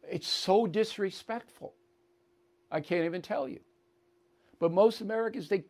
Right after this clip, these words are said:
they, they're not getting it yet. It's gonna take a catastrophe. All right. My congressperson is George Santos.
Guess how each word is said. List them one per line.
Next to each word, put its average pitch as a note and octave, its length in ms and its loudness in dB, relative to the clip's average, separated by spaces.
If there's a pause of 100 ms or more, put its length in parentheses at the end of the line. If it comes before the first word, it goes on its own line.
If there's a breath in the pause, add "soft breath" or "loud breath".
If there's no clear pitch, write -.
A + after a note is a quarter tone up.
they, F#3+ 120 6
they're F3 300 0
not F#3+ 340 0
getting G#3+ 360 2
it F3+ 180 -2
yet. B2 300 -2 (760)
It's - 100 -16
gonna D#3 220 2
take F3+ 280 0
a E3 60 -2
catastrophe. - 720 -6 (3000)
All E3 80 12
right. C#3+ 280 12 (800)
My E3 240 8
congressperson E3+ 1300 4
is C3+ 180 2
George D3 540 4
Santos. - 920 -6